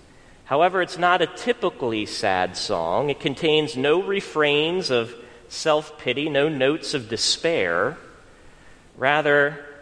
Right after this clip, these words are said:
this sad song harmonizes the low notes of trouble, of loss, and calamity with the high notes of restoration, and thus it creates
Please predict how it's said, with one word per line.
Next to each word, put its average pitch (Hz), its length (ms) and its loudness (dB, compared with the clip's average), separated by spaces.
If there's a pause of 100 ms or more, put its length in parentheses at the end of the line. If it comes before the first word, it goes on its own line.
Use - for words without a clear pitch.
this 180 400 0
sad 170 340 2
song 95 720 -2 (520)
harmonizes 113 1160 0
the 120 140 0
low 135 320 2
notes 117 440 0
of 101 160 -8
trouble, 92 540 -4 (800)
of 101 180 -2
loss, 113 840 -2 (500)
and 104 120 -14
calamity 101 840 -4 (880)
with 113 160 -4
the 110 100 0
high 202 360 2
notes 101 760 -4 (600)
of 98 140 -12
restoration, 131 960 0 (760)
and 101 180 -10
thus 113 420 0
it 120 100 -14
creates 117 520 -4